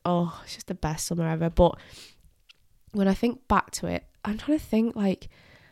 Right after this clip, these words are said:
I actually, I suppose sixteen, it's, you're not, like, too babyish. I think we were just more, like, the stuff, like, we, <laughs> we,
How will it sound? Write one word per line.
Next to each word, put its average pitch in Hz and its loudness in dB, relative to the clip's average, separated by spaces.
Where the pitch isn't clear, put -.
I 240 0
actually, 320 2
I 254 0
suppose 359 4
sixteen, 196 0
it's, - -6
you're 202 0
not, 226 4
like, 180 -2
too 185 2
babyish. 165 -2
I 185 -6
think 202 0
we 214 6
were 202 4
just - -2
more, 175 4
like, - -2
the 202 -2
stuff, - 0
like, 190 4
we, 180 -2
<laughs> - -20
we, 214 0